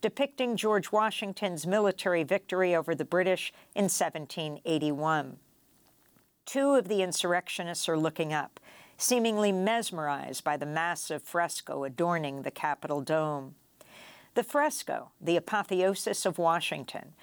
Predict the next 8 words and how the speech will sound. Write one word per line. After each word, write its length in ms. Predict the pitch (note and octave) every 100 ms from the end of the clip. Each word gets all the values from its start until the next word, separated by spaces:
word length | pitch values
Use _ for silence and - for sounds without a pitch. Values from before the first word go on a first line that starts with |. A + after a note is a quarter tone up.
| - -
was 200 | F#3 F#3
painted 520 | - A#3+ A#3 A3+ A#3+ F3+
by 180 | F#3
Constantino 960 | - A3+ A#3 - A#3 G3+ - B3 B3 A#3
Brumidi 540 | F#3+ F#3+ G3+ E3 B2+ - _
in 100 | F3
eighteen 500 | E3+ D#3 - F3+ D#3+
sixty-five. 1000 | D3+ E3 - - D#3 - F3 E3 D3 C3+